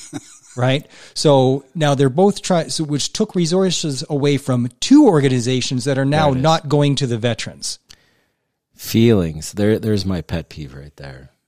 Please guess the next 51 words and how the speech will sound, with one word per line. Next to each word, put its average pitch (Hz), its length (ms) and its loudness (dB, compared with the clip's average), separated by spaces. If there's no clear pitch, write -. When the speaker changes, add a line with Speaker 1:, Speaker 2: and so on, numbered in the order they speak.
Speaker 2:
You 90 60 -8
know, 87 360 -8
if, 113 320 -6
if 226 200 -2
your 120 140 -4
fe-, 131 240 -2
I, 110 340 -4
I, - 40 2
Theo 156 380 -2
said 117 220 -6
this 104 160 -6
earlier, 87 320 -6
if - 140 -10
your 95 80 -4
feelings 120 360 0
are 90 100 -8
hurt, 95 260 -4
something's 101 240 -8
wrong 85 180 -4
with 76 120 -10
you. 90 340 -6
Like, 90 220 -6
you 135 240 2
gotta 101 220 -4
figure 85 320 -12
that 73 220 -10
shit 73 260 -6
out. 64 400 -18
Uh, 87 340 -4
not 107 400 -2
the, 101 340 -4
the 98 120 -10
person 101 380 -6
who 92 200 -6
hurt - 440 -6
your 85 160 -10
feelings. 73 600 -14
I, 82 120 -10
I 76 80 -18
was 73 180 -14
in 80 100 -10
a 80 40 -8
meeting 87 300 -8
not 73 180 -12
long 85 240 -8
ago 80 220 -12
and 71 100 -16
I 71 60 -16
hurt 87 380 -14
someone's 80 460 -10
feelings. 82 580 -14